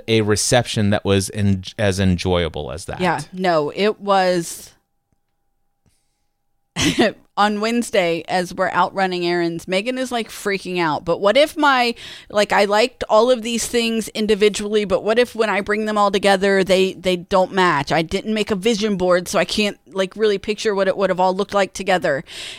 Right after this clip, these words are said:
Speaker 2: And what if this goes wrong? And what if the chairs come in orange?" And, or no, the chairs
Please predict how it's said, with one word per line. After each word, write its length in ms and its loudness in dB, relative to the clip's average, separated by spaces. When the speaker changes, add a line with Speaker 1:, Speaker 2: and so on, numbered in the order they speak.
Speaker 2:
And 720 0
what 160 2
if 140 0
this 200 0
goes 280 2
wrong? 360 4
And 160 0
what 120 4
if 100 0
the 80 0
chairs 380 2
come 180 -2
in 180 -4
orange?" 840 0
And, 360 -2
or 120 2
no, 220 0
the 120 -4
chairs 600 -2